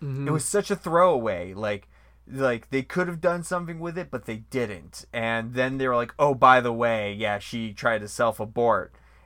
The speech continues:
Speaker 2: And,
Speaker 1: Yep.
Speaker 2: like, and it's just like, "Okay, whatever." Like, I highly doubt we're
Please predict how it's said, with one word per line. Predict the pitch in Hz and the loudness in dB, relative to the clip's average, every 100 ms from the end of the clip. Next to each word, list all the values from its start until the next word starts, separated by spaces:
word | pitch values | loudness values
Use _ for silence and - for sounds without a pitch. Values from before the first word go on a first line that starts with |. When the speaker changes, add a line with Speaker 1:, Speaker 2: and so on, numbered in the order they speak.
| - | -6
Speaker 2:
And, | 110 104 | 0 2
Speaker 1:
Yep. | 143 | 2
Speaker 2:
like, | 90 - - - - _ - | 0 -8 -20 -20 -20 _ -4
and | 139 | -4
it's | 135 | -2
just | 135 | -4
like, | 120 | -2
"Okay, | 123 117 117 107 117 131 | -2 -2 0 2 2 0
whatever." | 110 127 151 147 120 107 104 101 | 0 4 6 4 2 0 0 -2
Like, | 101 98 98 - _ _ _ _ | -4 -6 -10 -16 _ _ _ _
I | 113 117 | -2 0
highly | 120 123 127 | 4 2 2
doubt | 127 127 | 0 0
we're | 123 | 0